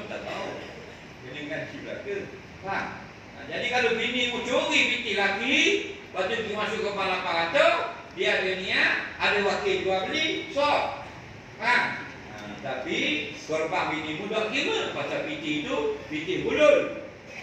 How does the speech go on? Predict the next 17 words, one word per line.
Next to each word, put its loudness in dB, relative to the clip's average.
Piti -6
tak -2
betul. 4
Faham -2
lagi? -4
Allah -2
kata, 0
"La 4
yaqbalu 0
salatan 0
bi -2
ghairi -2
tuhuri." -2
Nabi -6
kata, -4
Allah 0
tak -4